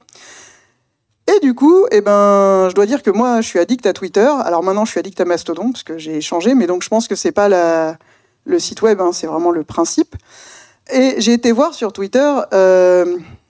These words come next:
quand j'ai préparé cette, euh, présentation, j'ai été voir, euh, ce que les gens pensaient de la documentation de Postgres. Je me suis dit, peut-être qu'il y a plein de haters, euh, on va se réunir et faire un mouvement. Euh, je, je sais pas ce que j'attendais, mais je, j'avais envie de savoir.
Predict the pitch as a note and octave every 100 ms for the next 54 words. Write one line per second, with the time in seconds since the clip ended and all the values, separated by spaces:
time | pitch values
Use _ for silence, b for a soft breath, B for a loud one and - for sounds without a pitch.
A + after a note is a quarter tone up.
0 | - - F3 E3+ A3 A3 F#3 A3 - E3+
1 | E3+ D#3+ - F#3+ G3+ E3 - A#3+ C#4 B
2 | B B F3+ G3+ G#3 A3+ C#4 C4+ G3+ F3+
3 | F3 - F#3 G3+ B3 G3 B3 A#3+ F#3 F#3+
4 | - G3 G3 - A#3 G3 F3+ F3 F3 E3
5 | - F#3+ A3+ F3 E3+ G3 - E3+ E3+ E3
6 | D#3+ - G3 G3 G#3 A#3 A#3 C4+ C4 A3+
7 | - F3+ F3+ F3+ F3+ F#3 F#3 F3+ - A#3
8 | B3 C4+ A#3 F3+ - F3+ G3+ B3+ C4 C#4
9 | B B B B - F#3 F3+ F3 F3 F3
10 | E3+ E3 E3+ _ _ - F#3+ F#3+ G3+ A#3+
11 | A#3 A#3 G#3 G#3 - G#3 G3+ G3+ G3+ G3
12 | F#4 C4+ A#3+ B3+ G3+ F#3 G#3+ A#3 D#4 B3
13 | - A3 F3+ - -